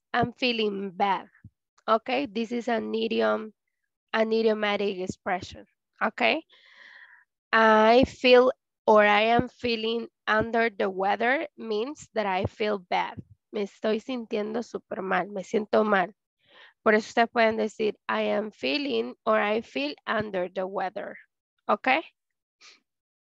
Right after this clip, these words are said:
Um,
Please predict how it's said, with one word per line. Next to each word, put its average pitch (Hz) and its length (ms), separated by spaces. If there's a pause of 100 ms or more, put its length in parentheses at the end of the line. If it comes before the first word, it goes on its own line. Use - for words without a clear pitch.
(1500)
Um, 226 1040